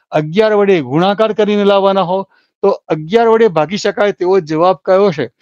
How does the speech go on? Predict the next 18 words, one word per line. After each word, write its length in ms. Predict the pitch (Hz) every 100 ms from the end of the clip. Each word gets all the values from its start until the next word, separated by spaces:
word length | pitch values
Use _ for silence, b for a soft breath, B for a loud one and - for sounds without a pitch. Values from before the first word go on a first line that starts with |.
| b b
તે 80 | 175
માટે 240 | 180 202 220
તમને 300 | 202 202 214
મેં 240 | 202 214 - _ _ _ _ _ _ _ _ _ -
વીડિયો 320 | 135 170 202
નંબર 300 | 196 196 190
વન 240 | 170 170 190
માં, 200 | 190 147
એટલે 160 | 170
એપિસોડ 380 | 165 208 190 190
નંબર 220 | 185 170
વન 240 | 139 151 190
માં 140 | 202
અને 80 | 185
એપિસોડ 340 | 165 180 180
નંબર 220 | 165 165
ટુ 240 | 143 180 202
માં 280 | 190 160